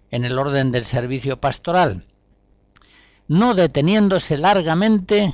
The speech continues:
como dice Jesús, Lucas diez, a saludar por el camino, y evitando igualmente toda palabra ociosa.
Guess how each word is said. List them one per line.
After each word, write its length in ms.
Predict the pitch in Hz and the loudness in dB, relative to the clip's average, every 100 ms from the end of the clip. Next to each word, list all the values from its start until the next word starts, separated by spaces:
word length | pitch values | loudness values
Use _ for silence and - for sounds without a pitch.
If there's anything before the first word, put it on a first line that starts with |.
| - | -6
como 220 | - 123 151 | -12 -8 -4
dice 340 | 185 156 151 | -4 -4 -4
Jesús, 600 | 147 139 220 202 - - - | -6 -2 -2 -2 -8 -18 -10
Lucas 440 | 135 131 135 127 | -8 -4 -4 -4
diez, 400 | 156 196 175 - _ _ _ - | 0 0 0 -8 _ _ _ -6
a 340 | 165 170 170 - | 0 0 0 -8
saludar 840 | - 160 165 165 196 202 196 - - | -4 -2 -2 0 2 4 2 -4 -6
por 140 | 180 | -2
el 220 | 190 180 165 | 0 -2 -2
camino, 560 | 190 214 202 123 95 - _ _ _ _ _ _ _ - | 0 4 4 2 -2 -12 _ _ _ _ _ _ _ -2
y 140 | 175 | 2
evitando 720 | 180 170 156 233 220 208 214 - | 2 0 0 2 2 2 0 -4
igualmente 960 | 147 156 180 165 165 165 139 165 165 - _ _ | -6 -2 -2 0 0 -2 0 0 -2 -6 _ _
toda 460 | 156 151 143 147 - - | -4 0 0 0 -4 -6
palabra 600 | 120 123 123 123 127 - - | -2 -2 -2 -4 -6 -6 -8
ociosa. 760 | 127 - 135 104 - - | -8 -6 -8 -8 -10 -16